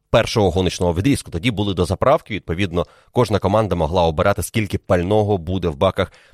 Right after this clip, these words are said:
на старті гонки, відповідно, на старті другої частини кваліфікації. Обидва результати першої і другої частини кваліфікації сумувалися, і підсумковий результат був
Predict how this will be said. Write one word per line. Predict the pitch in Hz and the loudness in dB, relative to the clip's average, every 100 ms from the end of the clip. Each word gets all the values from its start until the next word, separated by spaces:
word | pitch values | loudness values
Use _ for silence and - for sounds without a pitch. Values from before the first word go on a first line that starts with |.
| - | -2
на | 101 | -2
старті | - 87 - 90 | 0 -2 -2 -2
гонки, | 156 190 104 | 0 -2 -4
відповідно, | 92 101 135 110 | -4 -2 0 0
на | 104 | 0
старті | - - 113 - 117 _ _ - | 0 0 0 0 -4 _ _ -4
другої | 92 120 104 98 | 0 2 2 0
частини | 101 95 | -2 -4
кваліфікації. | 90 90 90 98 85 - 85 - | -2 -2 -2 -2 -4 -4 -6 0
Обидва | 160 123 214 180 151 | 0 2 0 2 2
результати | 151 135 131 - 131 127 - 78 65 _ _ _ _ - | 2 0 -4 0 2 2 -2 -10 -10 _ _ _ _ 0
першої | 135 151 - 117 107 120 | 2 2 0 0 0 -4
і | |
другої | 98 127 120 95 | 0 2 4 2
частини | 85 110 98 | 0 -4 -2
кваліфікації | 92 92 - 87 90 | -2 -2 -2 -2 -2
сумувалися, | - - 160 107 95 104 143 233 - | -2 0 2 2 2 0 -2 -2 -2
і | 160 240 - | -4 -4 -6
підсумковий | - - 120 - 101 82 | -6 -2 -2 2 0 0
результат | 98 123 262 113 | -2 0 0 0
був | 127 208 | -2 -2